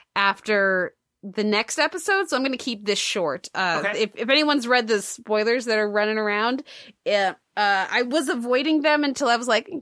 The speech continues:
Speaker 1: "Ki-, you don't care." And so then I did read them, and if that, if those spoilers are accurate,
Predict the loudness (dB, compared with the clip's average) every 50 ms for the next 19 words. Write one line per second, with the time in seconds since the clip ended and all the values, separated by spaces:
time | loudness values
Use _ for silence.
0 | -12 -12 -12 -10 -8 -6 -4 -4 -4 -4 -6 -8 -10 -10 -10 -10 -12 -16 _ -20
1 | -18 -18 -18 -4 0 0 2 2 2 0 2 2 4 4 4 4 4 2 2 2
2 | 4 2 2 2 0 -6 -4 -4 -2 0 0 0 0 -2 -6 -12 -18 -14 -4 -2
3 | 0 0 0 0 -2 -4 -4 -6 -12 _ -6 -2 0 2 4 2 2 0 -4 _
4 | _ _ _ _ _ _ _ _ _ -4 0 2 2 0 0 0 -2 0 0 2
5 | 2 0 0 0 0 0 -2 -2 -2 0 2 4 4 2 2